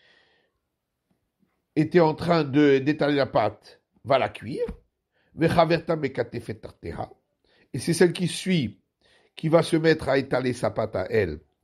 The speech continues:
À présent. Ve'ashlishi. Puis vient une troisième femme, lâcha,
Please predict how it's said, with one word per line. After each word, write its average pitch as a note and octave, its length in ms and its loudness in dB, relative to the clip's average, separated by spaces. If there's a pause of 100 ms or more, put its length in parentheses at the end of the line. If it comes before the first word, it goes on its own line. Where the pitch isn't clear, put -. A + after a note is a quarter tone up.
(1800)
À - 80 -6
présent. - 500 -6 (720)
Ve'ashlishi. D3+ 880 2 (500)
Puis G#3+ 120 -4
vient A3 180 4
une G3 120 -4
troisième C#3+ 460 -2
femme, G3+ 320 -10 (840)
lâcha, E3+ 800 2